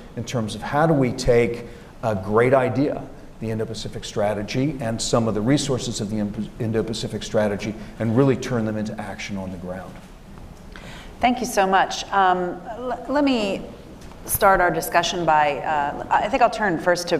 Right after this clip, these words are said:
Speaker 2: to Brian. Um, really exciting. Uh, who knew opec was gonna be such an exciting topic? But, um, <laughs> really exciting to, to hear the latest update of, of how the D F C is, is going to develop, how it's going to emerge.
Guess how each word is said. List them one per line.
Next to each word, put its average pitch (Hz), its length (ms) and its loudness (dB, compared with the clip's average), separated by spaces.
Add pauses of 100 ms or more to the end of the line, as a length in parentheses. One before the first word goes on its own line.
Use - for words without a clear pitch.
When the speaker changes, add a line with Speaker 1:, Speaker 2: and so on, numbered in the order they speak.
(100)
Speaker 2:
to 160 100 -6
Brian. 143 540 2 (460)
Um, 151 580 2 (500)
really 220 580 4
exciting. 214 640 2 (100)
Uh, 175 300 4
who 269 100 4
knew 254 160 6
opec 202 420 4
was 165 140 -2
gonna 180 220 -2
be 160 160 0
such 156 220 -4
an 151 60 -4
exciting 143 380 0
topic? 143 400 -2 (100)
But, 175 180 6
um, - 760 2
<laughs> - 20 -16
really 262 220 6
exciting 208 480 4
to, 180 500 2
to 175 380 4
hear 202 680 4
the 185 200 2
latest 190 400 4
update 180 400 4
of, 170 140 0
of 180 200 2
how 170 440 4
the 170 120 -4
D 170 220 0
F 170 80 -2
C 165 240 0
is, 165 580 -2
is 165 240 -2
going 160 240 0
to 156 80 -4
develop, 151 420 4
how 160 180 2
it's - 100 -6
going 156 160 -2
to 156 60 -2
emerge. 147 420 0